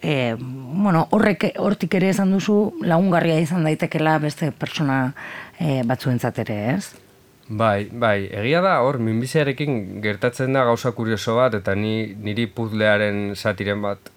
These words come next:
Speaker 2: e, galdu egin zait, ze zaila pasada izatera, e, heriotzan arrazoi nagusia,
Speaker 1: Mhm.
Speaker 2: e, hiru pertsonetatik batek edo izango omen dugu, eta,
Speaker 1: Mhm.
Speaker 2: eta, baina pasatzen dugu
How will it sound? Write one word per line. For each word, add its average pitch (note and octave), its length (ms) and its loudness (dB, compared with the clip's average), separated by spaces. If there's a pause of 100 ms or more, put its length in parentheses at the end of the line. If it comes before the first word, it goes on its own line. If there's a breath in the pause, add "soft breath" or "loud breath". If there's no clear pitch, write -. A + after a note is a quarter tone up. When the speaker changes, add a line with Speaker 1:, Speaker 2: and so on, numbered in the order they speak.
(120)
Speaker 2:
e, G#2 680 -4
galdu G#2 320 2
egin G2 180 -4
zait, B2+ 520 -2
ze - 240 -4 (800)
zaila G#2 340 2
pasada B2 420 2
izatera, A#2 520 0 (560 loud breath)
e, G#2+ 160 -4 (400)
heriotzan G#2+ 960 -2
arrazoi A2 480 -4
nagusia, A2+ 540 -4 (240)
Speaker 1:
Mhm. F3+ 320 2 (420 loud breath)
Speaker 2:
e, A#2 140 -4 (160)
hiru A2 180 -2
pertsonetatik G2+ 720 -6
batek C3+ 380 -2
edo G#2+ 260 0
izango G#2+ 640 0
omen A#2 300 0
dugu, G#2+ 320 -2 (640 loud breath)
eta, G#2+ 800 4
Speaker 1:
Mhm. - 440 -18
Speaker 2:
eta, A2 220 0
baina A2+ 300 2
pasatzen B2+ 400 -2
dugu E3 240 2